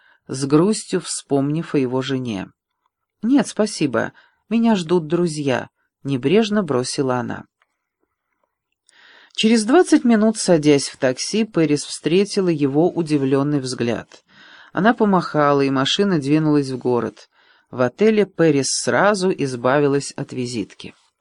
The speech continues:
Глава двенадцатая. За последующие четыре дня Пэрис, кажется, пересмотрела все дома в городе. Еще ей показали четыре квартиры,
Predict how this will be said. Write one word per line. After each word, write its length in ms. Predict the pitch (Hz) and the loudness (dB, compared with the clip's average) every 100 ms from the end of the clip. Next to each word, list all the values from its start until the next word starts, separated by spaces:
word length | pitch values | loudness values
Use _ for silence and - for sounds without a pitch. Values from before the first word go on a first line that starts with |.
| _ _ _ _ - _ _ _ _ _ - | _ _ _ _ -20 _ _ _ _ _ -2
Глава 340 | 156 202 285 | 2 4 4
двенадцатая. 840 | 285 247 175 123 - - 107 95 - _ _ _ _ _ _ _ _ _ _ _ _ _ _ - | 4 2 2 -2 -6 -10 -10 -10 -14 _ _ _ _ _ _ _ _ _ _ _ _ _ _ -6
За 160 | 156 185 | -2 0
последующие 720 | 226 302 302 277 247 - 226 | 0 4 6 4 4 0 -2
четыре 380 | - 190 190 180 | -2 -2 0 0
дня 340 | 170 226 226 | 0 2 2
Пэрис, 480 | 220 196 202 190 - | 2 0 0 -4 -4
кажется, 480 | 180 180 165 - 160 | -2 -2 -2 -4 -4
пересмотрела 760 | 151 147 - 139 139 180 175 165 | -2 -4 -2 -4 -2 0 0 -2
все 260 | - 220 | -2 -2
дома 320 | 175 135 147 | 0 -2 -2
в 80 | 151 | -4
городе. 560 | 127 120 117 110 - - _ _ _ _ _ _ - | -4 -4 -4 -8 -14 -20 _ _ _ _ _ _ -4
Еще 320 | 180 - 294 | 0 2 2
ей 160 | 254 214 | 2 0
показали 500 | 160 160 165 214 190 | 0 0 2 2 0
четыре 400 | - - 196 180 | -4 -2 -2 -2
квартиры, 800 | 156 135 131 - 139 139 131 | 0 -2 -2 -4 0 0 -2